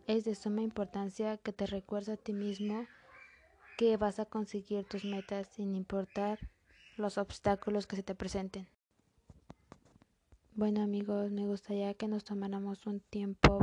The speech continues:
para escucharlos y que me cuenten cuáles son sus metas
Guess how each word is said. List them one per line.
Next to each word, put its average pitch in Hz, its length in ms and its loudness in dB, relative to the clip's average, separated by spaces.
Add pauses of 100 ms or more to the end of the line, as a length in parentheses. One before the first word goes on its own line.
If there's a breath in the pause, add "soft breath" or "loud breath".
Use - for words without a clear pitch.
para 190 280 8
escucharlos 202 1120 -2 (480 loud breath)
y 208 120 2
que 208 140 0
me 196 140 0
cuenten 208 460 2
cuáles 226 340 4
son 220 160 2
sus 214 180 2
metas 214 600 0